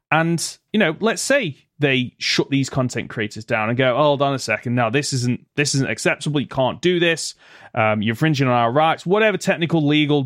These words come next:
jargon you want, want to do for them to justify themselves. And there will be fan backlash. Of course there would be fan backlash over this, but I can guarantee you that fan backlash would disappear because they'd just turn around and go, "Oh, no, the reason we shut it down is because we have plans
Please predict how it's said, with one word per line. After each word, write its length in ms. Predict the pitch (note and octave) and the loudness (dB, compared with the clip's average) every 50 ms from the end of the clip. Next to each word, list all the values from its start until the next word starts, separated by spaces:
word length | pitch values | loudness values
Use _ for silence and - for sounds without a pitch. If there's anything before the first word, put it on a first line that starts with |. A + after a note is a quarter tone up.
| B2 | -4
jargon 460 | B2+ A#2+ C#3 D3+ D3+ D3+ C#3+ C#3+ C#3+ C#3+ | -2 2 2 4 4 4 2 2 0 0
you 80 | C#3 C3 | 2 2
want, 220 | C3+ C3+ C3+ - - _ _ - | 2 0 0 -2 -8 _ _ -6
want 200 | - C3+ A2+ A2 A#2 | -2 -2 -2 -2 -2
to 60 | B2+ | -2
do 160 | A2 C3 B2 | 0 0 -2
for 120 | A2+ - A#2 | -2 -2 -2
them 120 | A#2 A#2 | -2 -2
to 100 | - - | -2 -6
justify 480 | A2+ A2+ A#2+ A2 - - - - F#2+ G2 | -6 -6 -6 -6 -8 -12 -6 -6 -6 -4
themselves. 480 | B1+ C#2+ G#2 - G2+ D#2 C2+ - - - _ _ _ _ _ _ _ _ _ _ _ _ | -6 -8 -10 -8 -6 -6 -6 -6 -8 -16 _ _ _ _ _ _ _ _ _ _ _ _
And 200 | C#3+ D#3 D#3 D#3 | 0 2 2 2
there 120 | C3+ E3+ E3+ | 2 2 2
will 100 | E3+ F#3 | 2 2
be 200 | E3 A3 G#3+ G3 | 2 2 -2 -2
fan 360 | - _ _ - A3 E3 C3+ | -2 _ _ 0 0 0 2
backlash. 400 | A#2 G#2+ - - - E2+ - - | 0 -2 -4 -2 -6 -6 -4 -4
Of 140 | - G3+ - | -8 -4 0
course 300 | - D#4 D4 C#4 - - | 2 2 4 4 2 0
there 100 | G3 F3+ | 0 0
would 100 | D#3 C3+ | 2 0
be 100 | A#2+ B2 | 0 -2
fan 260 | - - C3 A2 G#2+ | -2 -2 -2 -2 -2
backlash 440 | F#2+ G#2 G2+ - - G2 G2 - - A2 | -4 -4 -6 -6 -8 -10 -10 -8 -6 -4
over 160 | A2 G2+ F#2+ F2+ | -4 -4 -4 -6
this, 220 | E2 G2 - - - - - - _ | -8 -8 -10 -12 -18 -20 -20 -4 _
but 60 | B2 | -2
I 60 | A#2+ A2+ | -2 -2
can 100 | A#2+ A2 | -4 -2
guarantee 560 | - - G3 G3+ A3 A#3 A3 - - A#3+ A3+ | 0 2 2 2 2 -2 -2 0 2 2 2
you 300 | E3 B2+ A#2 C3+ E3 D#3+ - - _ | 4 2 2 2 0 0 -4 -14 _
that 180 | _ D#3 C#3 - | _ -2 -2 2
fan 240 | - F#3+ F3 E3+ E3+ | 0 0 2 2 2
backlash 460 | D#3+ D#3+ D#3+ - - C3 B2+ B2 - | 0 0 0 0 0 0 0 0 -2
would 160 | B2+ A2 - | -4 -6 0
disappear 680 | - F3+ D#3+ - D#3+ C3+ - E3 D#3+ C3 B2 B2+ B2+ - _ _ _ _ | 0 0 0 0 -6 -2 2 2 2 4 2 0 0 -4 _ _ _ _
because 220 | - B2 G#2+ A#2 A2 | -4 -2 -2 0 2
they'd 160 | C3 B2 - | 0 0 0
just 160 | - C3+ - | -2 -4 0
turn 180 | - C#3 B2+ B2+ | 0 0 2 2
around 220 | B2 A#2+ A#2+ A#2+ | 2 2 2 0
and 80 | A#2+ A2 | 0 0
go, 220 | B2 A#2+ A#2 A2+ - _ _ _ _ _ _ | 0 0 0 0 -4 _ _ _ _ _ _
"Oh, 120 | - A3 G#3 | 2 2 2
no, 120 | G3+ G#3 | 2 0
the 100 | F#3 E3+ | 0 2
reason 220 | F3 B3+ B3+ A#3 | 2 2 2 2
we 80 | A3+ F#3+ | 2 0
shut 240 | - - G#3 - - | 2 0 -2 -2 -2
it 100 | - - | -2 0
down 360 | - B3 G3 A#2+ D3 A3 - - _ _ _ _ _ _ _ _ _ _ _ | 0 0 2 0 -4 -6 -8 -10 _ _ _ _ _ _ _ _ _ _ _
is 120 | D#3 D#3 | -2 -2
because 300 | - - D#3 - E3 - | -2 -2 -2 -2 0 0
we 60 | - F#3 | 0 0
have 140 | - - - | 0 -2 -4
plans 560 | - C#4 D4 C4+ C#3+ G#2 E2+ - - - - | -2 0 0 0 -2 -4 -8 -12 -16 -20 -20